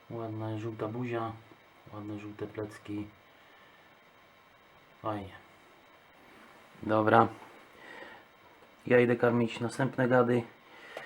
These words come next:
A może zrobimy taki dłuższy odcinek, to, to będą dzisiaj wszystkie trzy potwory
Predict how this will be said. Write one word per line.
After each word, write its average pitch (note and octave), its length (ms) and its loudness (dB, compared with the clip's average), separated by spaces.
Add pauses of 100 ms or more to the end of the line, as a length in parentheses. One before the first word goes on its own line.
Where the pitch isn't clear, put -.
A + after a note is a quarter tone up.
(340)
A E3+ 100 8
może A#2+ 260 6
zrobimy G#2+ 340 2
taki - 220 -6
dłuższy G#2+ 320 -2
odcinek, G#2 400 -2
to, G#2+ 180 -4 (960)
to A2 120 -2
będą G#2+ 380 0
dzisiaj G#2 220 -2
wszystkie A2+ 480 -2
trzy A2+ 340 4 (840)
potwory G#2+ 540 0